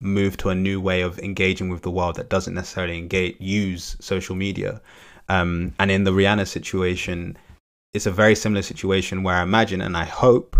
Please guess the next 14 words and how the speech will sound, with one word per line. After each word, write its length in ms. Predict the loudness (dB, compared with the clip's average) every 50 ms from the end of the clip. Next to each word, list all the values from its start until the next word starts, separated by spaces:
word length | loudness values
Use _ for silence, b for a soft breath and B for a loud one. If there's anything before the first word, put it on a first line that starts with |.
| 4
that 160 | 6 2 -2 -4
the 60 | -6
person 380 | -2 0 0 0 0 0 -4
who 60 | -6 -4
said 240 | -2 -2 -2 -2 -2
those 260 | -2 -4 -2 -4 -4
things 340 | -2 -2 -2 0 -2 -4 -4
about, 460 | -2 0 0 2 0 0 -2 -6 -12 _ B B B B B B -2
um, 240 | -2 0 0 0 0 -2
A$ap 320 | -2 0 0 -2 -2 0
Rocky, 460 | 0 0 -2 -2 -6 -6 -4 -4 -4
Amina, 640 | -4 -4 -2 -2 -2 -2 -2 -2 -2 -2 -4 -6 b b b b b b _
and 420 | -2 0 0 0 0 -4 -6 -6 -8 -10 -6
Rihanna 600 | -4 -2 0 0 0 0 0 -2 -4 -6 -8